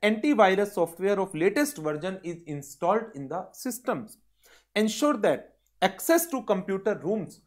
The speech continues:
is authorized only, is allowed only to the restricted persons only। So these are the few points which needs to be considered while carrying out the audit in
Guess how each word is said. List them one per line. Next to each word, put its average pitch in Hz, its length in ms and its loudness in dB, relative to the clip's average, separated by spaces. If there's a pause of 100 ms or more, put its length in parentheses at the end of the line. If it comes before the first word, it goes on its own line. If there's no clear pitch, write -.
(140)
is 180 300 -8
authorized 170 680 0 (500)
only, 285 380 2 (180)
is 233 240 -2
allowed 214 500 6
only 302 440 0
to 185 160 -6
the 208 240 -2 (260)
restricted 175 880 -2
persons - 540 -6
only। - 280 -20 (680)
So 302 120 -2
these 277 280 2
are 262 160 8
the 254 420 0 (800)
few 247 200 2
points 214 600 -2 (300)
which 214 220 -8
needs 226 460 -2
to 214 120 -6
be 208 120 -6
considered 165 800 -6 (200)
while 180 380 0 (140)
carrying 277 400 0
out 185 280 2
the 175 120 0 (180)
audit 190 320 -8
in 151 160 -8